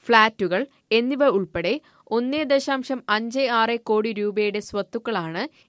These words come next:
ഇ ഡി കൊച്ചി യൂണിറ്റ് കണ്ടുകെട്ടിയത്. ധന്യയുടെ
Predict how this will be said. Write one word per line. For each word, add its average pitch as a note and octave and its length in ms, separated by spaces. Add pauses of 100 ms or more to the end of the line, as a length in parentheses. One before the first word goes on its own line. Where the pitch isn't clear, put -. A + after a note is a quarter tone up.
(120)
ഇ A#3+ 140 (100)
ഡി C4 140 (140)
കൊച്ചി A#3 440
യൂണിറ്റ് F#3+ 460 (140)
കണ്ടുകെട്ടിയത്. F#3+ 760 (600)
ധന്യയുടെ B3 640